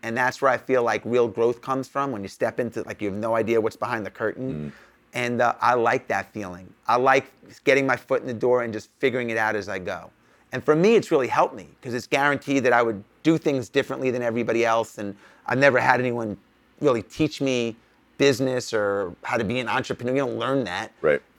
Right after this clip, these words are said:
Speaker 1: And, uh, I've had to figure it out. And I've always, I've liked it. I've liked it. I made a ton of mistakes. Try not to make those mistakes again. But I've, I've learned a lot.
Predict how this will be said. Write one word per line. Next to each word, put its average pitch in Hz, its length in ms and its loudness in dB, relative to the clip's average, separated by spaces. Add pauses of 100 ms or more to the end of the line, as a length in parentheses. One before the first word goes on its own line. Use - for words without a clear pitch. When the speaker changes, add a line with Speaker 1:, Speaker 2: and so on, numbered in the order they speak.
Speaker 1:
And, 131 260 -2
uh, 120 160 0
I've 147 160 0
had 139 140 0
to 127 60 -2
figure 127 360 0
it 107 60 0
out. 117 400 -4
And 107 80 -4
I've 113 100 0
always, 120 280 2
I've 113 120 -4
liked 113 300 -2
it. - 120 -14 (220)
I've 107 100 -6
liked 113 280 -2
it. 85 200 -12
I - 60 -8
made 131 180 0
a 110 60 -2
ton 135 300 -8
of 127 60 -4
mistakes. 120 680 -4 (520)
Try 131 160 0
not 120 100 -2
to 127 80 -4
make 123 160 -2
those 120 180 0
mistakes 120 400 -2
again. 107 420 -6 (720)
But 127 120 4
I've, 120 260 2
I've 117 140 0
learned 131 340 0
a 110 40 2
lot. - 280 -8